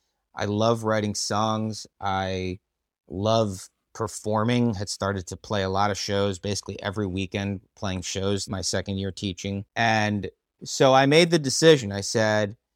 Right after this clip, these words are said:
"I am gonna really start to invest in my music. I'm gonna invest in mentors. I'm gonna invest in producers. I'm gonna do what I need to do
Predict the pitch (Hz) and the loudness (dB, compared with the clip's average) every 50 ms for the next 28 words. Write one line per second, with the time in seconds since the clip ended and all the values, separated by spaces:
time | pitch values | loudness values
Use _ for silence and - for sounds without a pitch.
0 | _ _ _ _ _ _ _ - 131 135 135 151 165 165 160 151 147 135 123 123 | _ _ _ _ _ _ _ 0 4 6 6 6 6 6 4 4 2 2 4 4
1 | 131 135 131 127 - - 131 120 117 113 - - - 113 107 104 95 107 104 101 | 6 6 4 4 2 2 2 2 2 0 -2 -4 -2 -2 -2 0 0 0 0 -2
2 | - - - 101 98 95 95 95 95 92 87 - - - - - 98 107 110 107 | -2 -6 -8 -6 -6 -4 -4 -6 -6 -6 -8 -10 -12 -16 -12 -8 -4 -2 -2 -2
3 | 101 98 95 101 98 92 - - 90 90 95 104 104 98 - 107 101 98 98 - | -2 -2 -2 -2 -2 -2 -4 -8 -8 -6 -4 -2 -2 -4 -2 -2 -2 -2 -2 -4
4 | 92 92 92 87 90 90 95 92 87 - - 82 85 - 95 90 98 98 - - | -6 -6 -6 -8 -6 -6 -6 -6 -6 -8 -10 -12 -12 -8 -6 -4 -4 -4 -2 -2
5 | 98 95 95 90 90 - - - _ _ _ _ _ _ _ _ - 98 104 104 | -2 -2 -2 -4 -6 -8 -12 -14 _ _ _ _ _ _ _ _ -8 -4 -2 -2
6 | 110 107 104 90 90 113 117 110 113 110 101 107 101 101 113 120 120 120 107 - | -2 -2 -4 -2 -2 -2 0 0 0 0 0 2 2 2 2 2 0 0 -2 -4
7 | 113 104 104 123 113 107 101 101 | -6 -4 -2 0 0 0 -2 -4